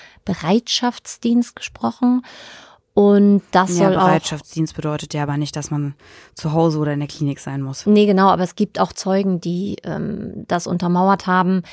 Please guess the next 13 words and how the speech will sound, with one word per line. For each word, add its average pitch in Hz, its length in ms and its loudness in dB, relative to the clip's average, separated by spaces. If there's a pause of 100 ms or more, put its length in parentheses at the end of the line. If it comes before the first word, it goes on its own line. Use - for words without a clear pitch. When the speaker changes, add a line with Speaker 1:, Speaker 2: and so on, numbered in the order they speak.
(420)
Speaker 1:
Ähm, 190 180 2
und 190 140 2
man 180 220 2
hatte 185 160 -2
ihn 180 280 0
da 175 200 0
dadurch 165 400 -2
auch - 180 -6
nicht, - 480 -4
äh, 165 280 -2
im 175 180 0
Visier. - 480 -10
Also 170 420 -4